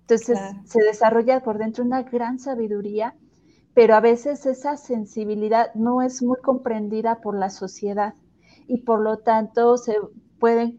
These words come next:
Speaker 1: convertir un sector o, o, o, o personas que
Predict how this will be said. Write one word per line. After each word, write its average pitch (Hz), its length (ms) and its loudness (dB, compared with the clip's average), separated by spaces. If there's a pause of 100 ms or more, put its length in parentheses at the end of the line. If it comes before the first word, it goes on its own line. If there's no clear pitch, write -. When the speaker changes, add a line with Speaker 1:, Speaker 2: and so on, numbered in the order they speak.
Speaker 1:
convertir 214 600 0
un 220 180 -6
sector 220 600 -4
o, 202 80 -6
o, 190 720 -8
o, 190 60 -14 (340)
o 208 160 -4
personas 240 720 -4 (500)
que 214 580 0